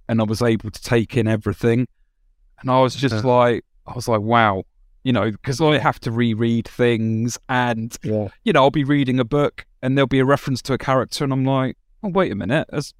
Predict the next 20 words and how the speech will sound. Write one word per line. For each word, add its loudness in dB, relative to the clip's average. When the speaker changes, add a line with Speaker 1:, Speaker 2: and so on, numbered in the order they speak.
Speaker 1:
where's -2
that 2
character 0
from?" 2
And -2
I 0
go 2
back 0
and, 0
and, 4
and 2
I 0
guess 0
that 0
was -4
the -2
moment 0
where 0
I'm 2
like, 4